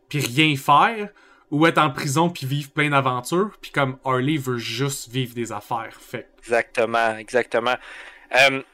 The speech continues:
Speaker 2: j'ai beaucoup aimé, tu sais, des fois, il y a des côtés un peu plus ratchet d'elle, puis c'est correct,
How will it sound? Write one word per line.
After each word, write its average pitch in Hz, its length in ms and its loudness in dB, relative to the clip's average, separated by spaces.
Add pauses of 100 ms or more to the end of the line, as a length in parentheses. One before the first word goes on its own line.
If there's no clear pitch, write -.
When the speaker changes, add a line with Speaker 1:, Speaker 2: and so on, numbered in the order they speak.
(340)
Speaker 2:
j'ai 151 200 0
beaucoup 175 300 0
aimé, 196 340 2
tu - 60 -4
sais, 311 40 0
des 196 120 0
fois, 180 340 4
il 160 60 -4
y 139 40 2
a - 20 -2
des 131 120 -2
côtés 143 240 0
un 170 80 4
peu 147 100 -10
plus - 240 -6
ratchet 135 500 2 (140)
d'elle, 151 460 4 (680)
puis - 100 -2
c'est 135 100 0
correct, 139 520 4